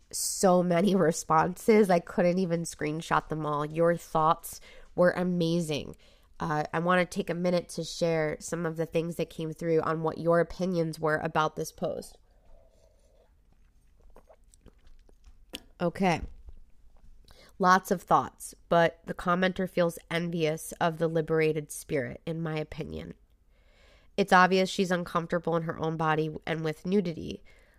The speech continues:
Let her go. These are her issues.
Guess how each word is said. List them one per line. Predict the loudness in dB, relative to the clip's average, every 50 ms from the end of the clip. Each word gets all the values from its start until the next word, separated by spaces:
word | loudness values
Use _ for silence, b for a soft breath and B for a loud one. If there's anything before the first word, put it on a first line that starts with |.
| b b -2
Let | 2 2 4 2 2 -2
her | -2 -2 -2 -2
go. | 0 -2 -4 -4 -2 -4 -4 -6 -8 -14 _ _ _ _ _ _ _ _ _ _
These | -2 -2 -2 -2 -2
are | -6 -6
her | -4 -2 -4 -4 -2 -4
issues. | -6 -6 -6 -10 -10 -10 -10 -10 -14 -18 -20 -20